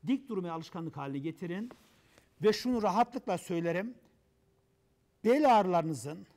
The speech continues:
şiddetinde ciddi bir azalma göreceksiniz.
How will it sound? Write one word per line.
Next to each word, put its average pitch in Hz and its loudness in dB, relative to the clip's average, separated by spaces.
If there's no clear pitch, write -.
şiddetinde 214 -4
ciddi 254 0
bir 196 0
azalma 165 2
göreceksiniz. 95 -12